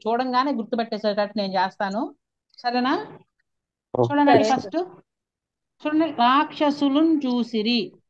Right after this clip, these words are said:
Speaker 1: మీరు ఎప్పుడైనా చూడండి, ఎప్పుడైనా కానీ ఆ సున్నా అరసున్నా కలిగిన కానీ పూచెంగలువలు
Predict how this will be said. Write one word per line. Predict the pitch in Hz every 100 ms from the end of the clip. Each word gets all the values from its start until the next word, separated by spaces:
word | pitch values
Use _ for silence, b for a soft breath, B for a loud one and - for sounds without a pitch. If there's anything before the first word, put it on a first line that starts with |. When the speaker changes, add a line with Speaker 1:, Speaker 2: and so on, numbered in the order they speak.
| _
Speaker 1:
మీరు | 247 254
ఎప్పుడైనా | 254 330 349 359
చూడండి, | 294 247 226 214 262 339 - _ - - _ _ _ _ _ _ _ _ _ _ -
ఎప్పుడైనా | 240 262 330 330 320 302
కానీ | 269 226 220 285 311 320
ఆ | 247 247
సున్నా | 247 254 330
అరసున్నా | 349 294 269 269 262
కలిగిన | 254 233 226 226
కానీ | 208 208 208 208 202 _ _ _ _ _ _ _ 285
పూచెంగలువలు | 302 320 311 311 311 269 233 214 214 214 - -